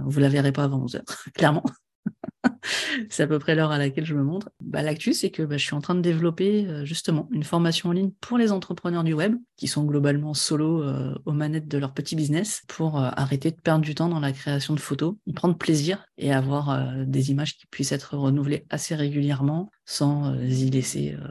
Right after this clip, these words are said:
cinq cents euros, beaucoup de temps, euh, dans une, dans un shooting avec des pros. Ça remplacera pas le, le shooting pro,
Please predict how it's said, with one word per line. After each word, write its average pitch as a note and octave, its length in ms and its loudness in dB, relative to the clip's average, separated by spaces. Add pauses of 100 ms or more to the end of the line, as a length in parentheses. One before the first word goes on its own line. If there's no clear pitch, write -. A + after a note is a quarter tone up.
(200)
cinq - 180 -4
cents C#3+ 260 4
euros, C#3 360 4
beaucoup D3 280 -2
de C3+ 60 -4
temps, C#3 380 -2
euh, C3 60 -6
dans C3+ 280 -2
une, B2 320 -4 (120)
dans C#3 300 -8
un C3+ 40 0
shooting D3 400 -2
avec B2+ 180 -2
des C3 100 -2
pros. - 280 -4 (100)
Ça - 160 -2
remplacera C3+ 600 0
pas G3+ 140 4
le, D#3 560 0
le C#3+ 120 -6
shooting D#3+ 380 -2
pro, E3 280 0